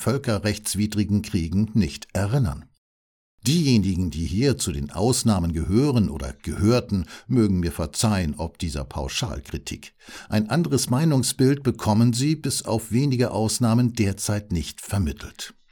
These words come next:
Fast jede Meldung, jeder Bericht schließt den Kommentar in die vorgegebene politische Sichtweise und Richtung bereits ein. Das ergibt sich durch Behauptungen, die man der Opportunität halber bereits als erwiesen darstellt,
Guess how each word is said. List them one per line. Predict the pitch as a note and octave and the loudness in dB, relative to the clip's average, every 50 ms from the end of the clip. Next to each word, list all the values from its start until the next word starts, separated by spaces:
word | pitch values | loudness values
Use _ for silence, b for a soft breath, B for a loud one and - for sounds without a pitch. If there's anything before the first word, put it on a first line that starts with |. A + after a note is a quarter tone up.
| _ _ _ _ _ _ _ _ _ _ | _ _ _ _ _ _ _ _ _ _
Fast | - - D#3+ D3+ - - - A2 | -4 0 2 4 4 2 2 2
jede | A2 C3+ E3+ C#3+ B2+ | 4 6 6 6 6
Meldung, | A2+ A#2 A#2 A#2+ A#2+ G#2+ F#2 E2 F2 | 6 6 6 6 4 4 2 2 0
jeder | F2+ F2 A#2+ D#3+ D#3+ D#3 C3 | 0 2 2 2 4 4 4
Bericht | C#3 C#3 A#2+ F#2 A2 A#2 G#2+ - - - | 4 2 4 4 4 2 2 2 0 0
schließt | - - - B2 D3 D3+ - - - | 0 0 2 0 0 0 0 0 2
den | - A2 G#2 | 2 2 2
Kommentar | - - G#2+ F#2+ F#2+ F2 E2 - - C#3 E3+ D#3+ A#2 | 2 0 0 0 0 0 -2 -2 0 0 0 0 0
in | E2 D#2+ | -2 -4
die | D2+ E2 D#2 | -4 -4 -6
vorgegebene | - - C3+ D#3 F3 D#3+ D3+ C#3 B2 B2+ C3 C3 A#2+ B2+ A#2+ A2+ | -4 -2 0 2 2 2 0 0 0 0 0 2 2 2 2 2
politische | A2 - A2+ G#2 A2+ B2+ B2 C3 - - G2 | 2 2 0 0 0 0 0 -2 -2 0 -2
Sichtweise | E2+ E2 G#2 A#2 - - - G#2+ G#2+ G#2+ G#2+ G2+ A2+ A2+ | -2 0 0 -2 -2 -4 -4 -2 0 0 0 0 0 -2
und | F#2 C3+ D3 - - | -2 -4 -6 -6 -6
Richtung | E2 D#2 - - - - D#2+ D#2+ | -8 -8 -8 -8 -8 -6 -6 -4
bereits | - G2 F2 F2+ F#2+ G2+ - - - - | -4 -4 -4 -4 -4 -4 -6 -8 -8 -6
ein. | C#2 C2 A#1+ - - - _ B B B B B B B B B B B - | -6 -6 -6 -8 -12 -18 _ B B B B B B B B B B B 0
Das | D#3+ D3 - D3 | 2 2 4 2
ergibt | C3+ A#2 D3 C#3 - - | 2 2 0 0 0 0
sich | C3+ - - | 0 0 2
durch | B2+ A#2+ A2+ - | 2 2 2 2
Behauptungen, | A#2+ G#2 - - G#2 G#2 G#2 G#2 - - B2+ B2 B2+ B2+ A#2+ | 0 -2 0 0 2 2 0 0 0 2 4 4 4 4 4
die | G#2+ G#2+ | 4 2
man | G2 F#2+ F2 E2 | 2 2 2 0
der | D#2 D#2+ - - | -2 -4 -4 -2
Opportunität | F2 E2+ - G2 E2 - G2 F#2 F2 F2 D#2 - - A2 A#2 A2+ A2 G#2 - - | -4 -2 -2 -4 -2 0 0 0 0 0 -2 -2 0 2 2 4 2 2 0 -2
halber | G2 G2 G2 F#2 G2 F2+ | -2 0 0 0 -2 -2
bereits | G2 F2 F2 G2+ G2+ G#2 - - | -2 -2 -2 -2 -2 -2 -2 -2
als | - G#2+ A#2+ - - | -2 -2 -2 -2 -4
erwiesen | - A#2 A#2+ G2 F2 G2 A#2+ C#3 C3+ C3 C3 B2 G2 | -4 -2 -2 -2 0 0 0 2 2 2 2 2 2
darstellt, | G2+ F#2+ G#2 G2+ - - - A2 G2+ G2+ F#2+ - | 2 0 0 0 -2 0 0 2 2 2 0 -2